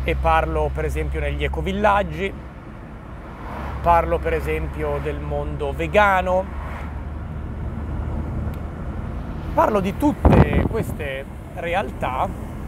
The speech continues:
dove in realtà,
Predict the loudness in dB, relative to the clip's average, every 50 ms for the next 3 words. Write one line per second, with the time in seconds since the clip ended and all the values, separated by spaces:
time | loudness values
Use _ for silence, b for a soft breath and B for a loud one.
0 | -8 -8 -8 -8 -8 -6 -6 -6 -6 -8 -8 -8 -8 -8 -6 -6 -6 -6 -4 -4
1 | -4 -4 -4 -4 -4 -4 -4 -4 -4 -2 2 2 2 2 2 2 4 4 6 6
2 | 4 4 2 2 2 2 2 2